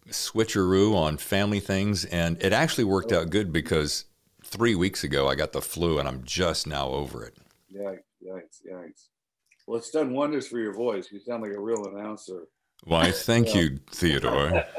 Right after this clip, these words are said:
Speaker 2: <laughs> I tried to sound like one, but it doesn't really work for me.
Speaker 1: Hey, I like the, uh, I like the setup. This is different than the last time.
Speaker 2: Well, we're down in Charleston now.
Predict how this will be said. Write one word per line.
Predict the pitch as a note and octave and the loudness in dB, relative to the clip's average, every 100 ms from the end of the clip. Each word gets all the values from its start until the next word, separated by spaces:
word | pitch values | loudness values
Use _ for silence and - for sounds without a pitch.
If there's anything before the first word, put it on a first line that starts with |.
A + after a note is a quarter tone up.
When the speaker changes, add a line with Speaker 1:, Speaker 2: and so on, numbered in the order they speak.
| - | -4
Speaker 2:
<laughs> | - - - | -4 -12 -2
I | A#2 C#3 | 2 2
tried | C3+ C3+ C#3 B2 G#2 | 2 2 4 4 0
to | |
sound | - G#2+ G#2+ F#2+ | -6 -2 -2 0
like | F#2+ F#2 - | -2 -4 -4
one, | F#2+ G2+ G2+ | -4 -4 -4
but | F2+ - - _ - | -8 -8 -14 _ -18
it | - _ - _ _ A2+ | -18 _ -20 _ _ -8
doesn't | G#2+ | -6
really | G#2 G2 | -4 -4
work | G2 G#2 G2 - | -2 -2 -4 -6
for | - | -16
me. | G2+ G2 - | -8 -6 4
Speaker 1:
Hey, | G3 A#3 - - _ _ _ | 4 4 0 -8 _ _ _
I | A#2+ | 2
like | C3 F3 G3+ | 4 4 2
the, | F#3+ D#3+ C#3 | 0 4 6
uh, | A2 F#2 | 6 4
I | - | 2
like | A#2 F#3+ - | 2 0 0
the | - | -4
setup. | - A#3+ A3+ D#2+ | 0 0 0 0
This | A2+ A#2 | 0 -2
is | G#2+ | -2
different | C#3 G3 D2 D2+ | -4 -4 -6 -4
than | |
the | E2 | -2
last | C#2+ C#2+ C2+ - | -2 -4 -4 -6
time. | C#2 A#1+ G#1+ - _ | -6 -8 -12 -20 _
Speaker 2:
Well, | B2 C3+ | -2 0
we're | C#3 C#3 C3 | 2 0 0
down | C#3 C#3+ | -2 0
in | C#3 C3+ | -2 -4
Charleston | C3+ D#3+ G3 - A2+ G#2+ | 0 0 -2 -6 -10 -8
now. | E2+ D2+ | -10 -16